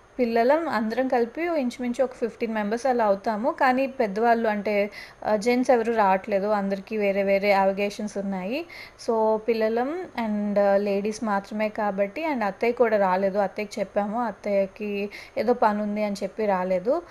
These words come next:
So మేము మాత్రమే అని ఒక టూ కేజెస్ chicken తీసుకున్నాను. Just మరీ లూజ్గా కాకుండా, ఆ, కొంచెం థిక్ గ్రేవీ లాగా చేసేసాను. So రెసిపీ ఏం షూట్ చేయలేదు, చికెన్ కర్రీ అందరికీ తెలిసిందే కదా.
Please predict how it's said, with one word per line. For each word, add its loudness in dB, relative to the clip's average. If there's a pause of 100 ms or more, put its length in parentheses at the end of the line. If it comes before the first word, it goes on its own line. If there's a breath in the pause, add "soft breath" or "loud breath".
(400 loud breath)
So 2
మేము -2
మాత్రమే -2
అని -2
ఒక 0
టూ -2
కేజెస్ -4
chicken -6
తీసుకున్నాను. -4 (300 loud breath)
Just 0 (160)
మరీ -4 (220)
లూజ్గా 0
కాకుండా, 0 (360 loud breath)
ఆ, 2 (240)
కొంచెం 2
థిక్ -2 (160)
గ్రేవీ 2
లాగా 0
చేసేసాను. -2 (520 loud breath)
So 0
రెసిపీ -2
ఏం -2
షూట్ -6
చేయలేదు, 2
చికెన్ -4
కర్రీ 0
అందరికీ -2
తెలిసిందే -6
కదా. -2